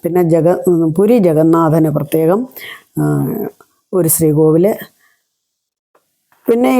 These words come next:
ഏറ്റവും എടുത്തു പറയേണ്ട ഒരു മലയാളി എന്ന നിലയ്ക്ക് എനിക്ക് അഭിമാനം തോന്നിയ നമ്മുടെ അയ്യപ്പസ്വാമിയുടെ ഒരു ശ്രീകോവിലും അവിടെ കാണാനിടയായി.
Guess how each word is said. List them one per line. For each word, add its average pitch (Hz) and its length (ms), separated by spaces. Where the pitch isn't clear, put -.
ഏറ്റവും 262 440
എടുത്തു 208 400
പറയേണ്ട 202 600
ഒരു 196 120
മലയാളി 190 480
എന്ന 226 260
നിലയ്ക്ക് 185 460
എനിക്ക് 175 280
അഭിമാനം 180 540
തോന്നിയ 165 360
നമ്മുടെ 175 380
അയ്യപ്പസ്വാമിയുടെ 165 920
ഒരു 160 140
ശ്രീകോവിലും 160 680
അവിടെ 147 260
കാണാനിടയായി. 147 840